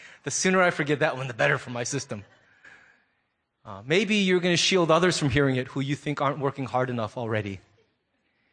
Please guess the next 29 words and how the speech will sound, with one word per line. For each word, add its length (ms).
But 100
can 160
I 80
just 220
challenge 420
you 80
that 160
if 140
that's 240
the 100
way 120
you're 140
feeling, 360
there's 140
something 340
broken 400
inside 420
of 140
you 260
too 400
about 260
the 60
way 320
that 240
you 140
have 100
learned 460
to 100
receive 600